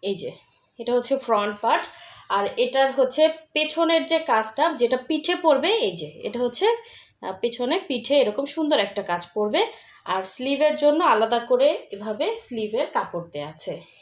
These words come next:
এই হচ্ছে দুইটা স্লিভ, দুইটা সাইডে দেয়া আছে। অনেক সুন্দর, আপনি চাইলে ফুল স্লিভ করে বানাতে পারবেন। এই হচ্ছে জামা, এবং এটার সাথে আমি এখন দেখাচ্ছি ওড়নাটা।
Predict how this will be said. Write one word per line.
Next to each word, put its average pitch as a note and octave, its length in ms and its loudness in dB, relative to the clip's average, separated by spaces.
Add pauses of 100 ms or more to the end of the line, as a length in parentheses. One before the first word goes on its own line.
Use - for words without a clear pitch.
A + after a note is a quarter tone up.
এই G#3+ 240 -6
হচ্ছে C#4+ 380 -2 (420)
দুইটা G#3+ 240 0
স্লিভ, A#3+ 400 -2 (180)
দুইটা G#3+ 220 0
সাইডে G3+ 400 0
দেয়া A3 240 0
আছে। G#3 200 -4 (160)
অনেক C4+ 400 0
সুন্দর, B3+ 340 2
আপনি B3 260 0
চাইলে A#3+ 240 2
ফুল C4+ 220 -4
স্লিভ D4 240 -4 (100)
করে D4 160 4
বানাতে A3 400 0
পারবেন। A3 380 0 (800)
এই A3 140 -2
হচ্ছে A#3 360 -2 (420)
জামা, D#3+ 340 -4 (640)
এবং A3+ 300 -6
এটার C4+ 260 2
সাথে C4+ 460 0
আমি C#4+ 180 2
এখন G#3 260 -4
দেখাচ্ছি A3+ 420 -2
ওড়নাটা। F3 440 -4